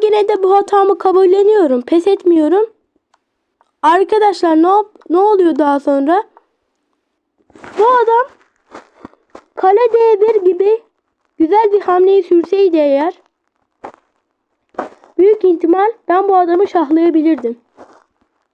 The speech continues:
Ama ne zamana kadar şahlayacaktım, o da var.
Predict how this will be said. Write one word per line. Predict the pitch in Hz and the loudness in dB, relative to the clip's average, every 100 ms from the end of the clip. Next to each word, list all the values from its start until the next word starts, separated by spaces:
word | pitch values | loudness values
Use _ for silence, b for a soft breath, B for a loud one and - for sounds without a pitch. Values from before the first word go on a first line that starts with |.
| _ | _
Ama | 311 523 | -2 2
ne | 403 440 | 2 2
zamana | 539 539 381 330 | 0 0 0 -2
kadar | 269 262 262 | -6 -10 -8
şahlayacaktım, | 269 247 254 247 240 226 254 262 | -8 -8 -8 -6 -8 -8 -8 -4
o | 339 | -2
da | 320 | -2
var. | 220 - | -6 -12